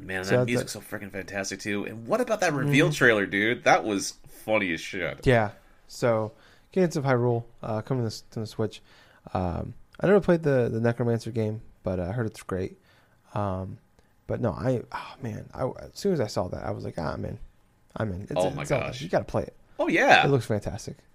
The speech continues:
Speaker 2: It looks great. I, I can't wait to play that, especially, like, I love the music and, like, uh, the Hyrule Warriors and
Speaker 1: Yes.
Speaker 2: stuff. It was just kind of like a, a, like, a heavy metal version of Zelda. So to hear this, um, and, like, to see the gameplay of it, I'm like, "Okay,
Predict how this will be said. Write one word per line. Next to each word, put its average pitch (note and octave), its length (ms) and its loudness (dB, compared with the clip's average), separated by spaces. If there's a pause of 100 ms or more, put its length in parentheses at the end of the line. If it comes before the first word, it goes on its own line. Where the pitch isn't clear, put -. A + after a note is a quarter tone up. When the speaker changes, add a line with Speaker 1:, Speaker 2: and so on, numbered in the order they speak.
(200)
Speaker 2:
It - 60 -10
looks C#3+ 120 -4
great. - 200 -10 (260)
I, A#2 240 -2
I A#2+ 60 -2
can't A2+ 180 -2
wait G#2+ 100 -2
to - 40 -10
play G2+ 160 0
that, F#2+ 80 -2
especially, B2 500 -4 (500)
like, A#2+ 140 -4
I B2 60 4
love C3 240 2
the C3+ 80 -2
music A#2+ 360 -2
and, G#2+ 100 -4
like, G2+ 220 -4
uh, F#2 280 -4
the F2+ 100 -6
Hyrule A2 280 0
Warriors A#2 560 -2
and - 80 -4
Speaker 1:
Yes. F3 260 4
Speaker 2:
stuff. - 160 -12 (400)
It A#2 40 -4
was A2 120 -2
just A2+ 160 -4
kind A#2 120 -2
of G#2 60 0
like G#2 160 -4
a, G2 480 -4
a, - 40 -8
like, A2+ 120 -6
a F2 240 -4
heavy A#2 220 -2
metal G#2+ 280 -2
version A#2 360 -6
of G#2+ 200 -6
Zelda. C3 300 -2 (500)
So A2 240 -4
to G#2 60 -4
hear B2 180 0
this, A2 560 -2
um, F#2 460 -4 (580)
and, G#2+ 240 -6
like, G2+ 140 -8 (140)
to - 80 -14
see - 120 -6
the G#2+ 80 -4
gameplay G#2+ 360 -2
of G#2 60 0
it, - 120 -4
I'm F#2+ 80 -8
like, F#2+ 140 -10
"Okay, G2 340 -6